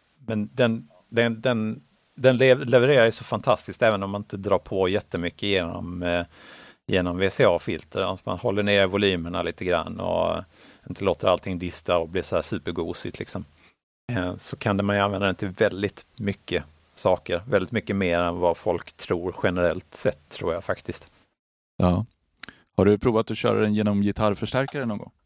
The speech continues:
Speaker 1: Oh ja, absolut.
Speaker 2: Det,
Speaker 1: Ja, ja.
Speaker 2: det tycker jag är riktigt trevligt.
Speaker 1: <clears throat> Gitarrförstärkare överhuvudtaget till syntar är ju väldigt, eh, underskattat.
Speaker 2: Ja.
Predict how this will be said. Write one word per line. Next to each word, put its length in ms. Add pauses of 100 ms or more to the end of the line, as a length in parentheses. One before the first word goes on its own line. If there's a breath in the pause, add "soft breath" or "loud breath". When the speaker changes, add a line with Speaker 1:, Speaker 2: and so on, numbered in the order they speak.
(400)
Speaker 1:
Oh 180
ja, 140 (220)
absolut. 720 (520 soft breath)
Speaker 2:
Det, 100
Speaker 1:
Ja, 220
ja. 60
Speaker 2:
det 160
tycker 260
jag 100
är 140
riktigt 300
trevligt. 440 (760)
Speaker 1:
<clears throat> 240
Gitarrförstärkare 800
överhuvudtaget 640
till 100
syntar 440
är 120
ju 220
väldigt, 600
eh, 360
underskattat. 680 (560 loud breath)
Speaker 2:
Ja. 220